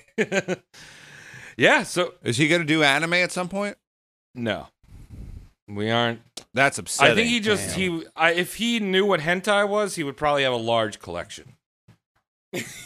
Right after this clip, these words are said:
Speaker 3: He would have
Speaker 1: Yeah.
Speaker 3: never left
Speaker 2: Yeah.
Speaker 3: Japan.
Speaker 2: Yeah.
Speaker 1: Yeah.
Speaker 2: If he really knew what's up in Japan, he never would have left.
Speaker 1: Yeah, I can't wait to go there so they can look at me and go,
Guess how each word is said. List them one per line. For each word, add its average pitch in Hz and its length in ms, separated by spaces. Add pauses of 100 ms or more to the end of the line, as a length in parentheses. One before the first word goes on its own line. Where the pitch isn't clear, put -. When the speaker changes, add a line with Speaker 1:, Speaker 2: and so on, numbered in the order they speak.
(160)
Speaker 3:
He 214 80
would 185 100
have 170 100
Speaker 1:
Yeah. 175 180
Speaker 3:
never 147 280
left 123 260
Speaker 2:
Yeah. 127 260
Speaker 3:
Japan. - 140 (160)
Speaker 2:
Yeah. 123 180 (120)
Speaker 1:
Yeah. 107 220
Speaker 2:
If 160 100
he 226 80
really 220 380
knew 220 180
what's 214 200
up 214 140
in 208 100
Japan, 202 540 (340)
he 147 80
never 131 280
would 107 120
have 95 100
left. - 340 (1700)
Speaker 1:
Yeah, 104 160
I 110 60
can't 139 220
wait 104 140
to 95 80
go 92 200
there 90 280 (180)
so - 160
they 95 80
can 92 140
look 95 180
at 92 80
me 85 180
and 80 100
go, 80 180